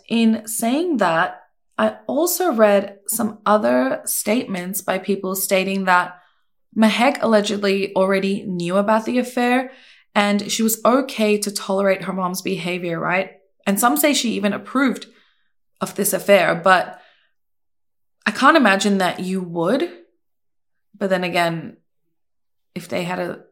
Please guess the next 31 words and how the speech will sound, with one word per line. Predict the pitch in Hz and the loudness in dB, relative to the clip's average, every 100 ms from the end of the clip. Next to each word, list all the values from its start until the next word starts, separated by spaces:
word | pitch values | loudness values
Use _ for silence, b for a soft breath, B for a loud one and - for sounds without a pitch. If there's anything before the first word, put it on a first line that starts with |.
| _ | _
different | - 180 175 | -10 -8 -8
kind | 170 170 | -6 -8
of | 165 | -4
relationship, | 156 160 - 202 - - - | -4 -4 -6 -8 -8 -10 -8
maybe. | 185 196 233 180 170 220 B _ | -2 0 0 -2 -4 -6 B _
However, | - 269 349 247 208 202 | 4 6 6 4 2 2
again, | - 208 233 | 0 0 2
what | 214 | 2
doesn't | 202 208 | 0 0
make | 208 190 | 0 -2
sense | - 214 247 | 0 0 0
with | 214 196 | -2 -4
this | 175 190 | -6 -6
is | - 196 | -6 -2
that | 190 190 190 b b b b b 220 | 2 2 0 b b b b b -2
Mehek | 202 226 302 - | 0 2 0 -2
had | - 233 226 | -6 0 0
apparently | 208 214 - 202 226 233 285 | 0 -4 -2 0 0 0 -4
had | 320 - 208 208 | -4 -2 -2 -2
a | 196 202 190 | -2 -2 -2
strong | - - - - 190 190 220 254 196 190 208 b b b _ - - | -6 -6 -8 -12 -10 0 6 6 6 2 -4 b b b _ -14 0
dislike | 208 247 - 185 - - - | 0 2 0 0 -2 -4 -6
of | 175 | -4
Saqib. | - - - 160 160 - _ - | -4 -6 -8 -10 -10 -16 _ -2
And | 202 208 | 0 2
this | 302 311 | 2 0
was | 247 220 | -2 -2
because | 226 220 214 | -2 -2 -2
she | - 302 349 | 0 0 -2
claimed | - 208 185 202 214 | -2 -2 0 -2 -4
that | 202 190 185 - | -2 -2 -2 -8